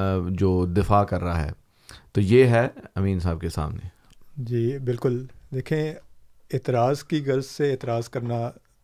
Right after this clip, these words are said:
Speaker 2: تو درست بات نہیں۔ ہم اس وقت سے، جب سے پروگرام شروع ہوا ہے، ہم بار بار یہی بتا رہے ہیں کہ ہم یہ جو سارے پروگرام کرتے ہیں یہ ان غیر مسلم ممالک میں،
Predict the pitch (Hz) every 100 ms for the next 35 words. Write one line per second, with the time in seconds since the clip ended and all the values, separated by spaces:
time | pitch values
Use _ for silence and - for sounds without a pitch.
0 | _ - 117 113 117 117 - 110 104 104
1 | 101 110 - _ _ _ _ - 117 120
2 | - 135 - 127 117 113 - 117 113 113
3 | 107 110 113 - 117 110 104 107 117 -
4 | - 110 110 120 127 123 107 110 113 110
5 | 117 120 117 104 107 104 104 110 - -
6 | - - - - 117 107 110 110 110 107
7 | 107 - 104 113 - 107 107 101 117 113
8 | - 104 104 107 - _ _ _ _ _
9 | 123 110 110 113 - 120 110 120 131 113
10 | 107 113 113 139 123 110 123 117 110 104
11 | 104 123 - 104 104